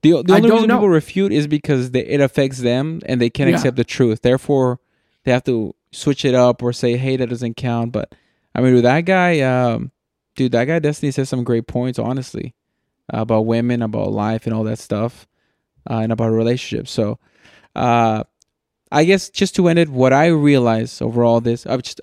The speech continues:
Speaker 1: uh, this conversation, not the podcast, what I realize is that I know nothing. I'm a very dumb human being. I have a lot to learn. Therefore, I should probably, uh, anybody who's listening to this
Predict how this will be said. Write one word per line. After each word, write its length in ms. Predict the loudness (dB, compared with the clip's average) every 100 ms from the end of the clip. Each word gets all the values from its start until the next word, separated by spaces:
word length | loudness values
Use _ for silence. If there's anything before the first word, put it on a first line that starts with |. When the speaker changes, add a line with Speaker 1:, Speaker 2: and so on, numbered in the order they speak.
| -10
Speaker 1:
uh, 80 | -6
this 140 | -4
conversation, 320 | -4 -4 -4
not 80 | -6
the 80 | -6
podcast, 240 | -10 -14 -18 _ _
what 100 | 2
I 100 | 2
realize 400 | 2 2 0 -2
is 120 | -4
that 240 | -2 -2 -4 _ _ _ _ _
I 220 | -2 0
know 240 | 0 0 0
nothing. 580 | 0 0 0 -4 -6 -12 _ _ _ _ _
I'm 180 | -6 -4
a 60 | -2
very 520 | 0 0 0 -2 -6 _ _ 0
dumb 220 | 2 2
human 340 | -2 -2 -2
being. 400 | -2 -2 -4 -6 -12 -6
I 120 | -2
have 220 | -2 -2
a 80 | -2
lot 560 | -2 0 2 2 0 -4
to 140 | -4
learn. 600 | -2 0 0 0 -2 -4 -10 _ _ _ _
Therefore, 720 | 2 4 4 2 2 4 2 -2 _ -20 _ _ _ _ _ _ _ _ _ _ _ -4
I 120 | -2
should 220 | -2 -4
probably, 560 | -2 2 2 2 2 2
uh, 320 | 2 2 0 -4 -14 _ -4
anybody 240 | 2 4
who's 100 | 4
listening 240 | 2 0 0
to 60 |
this 240 | 0 -2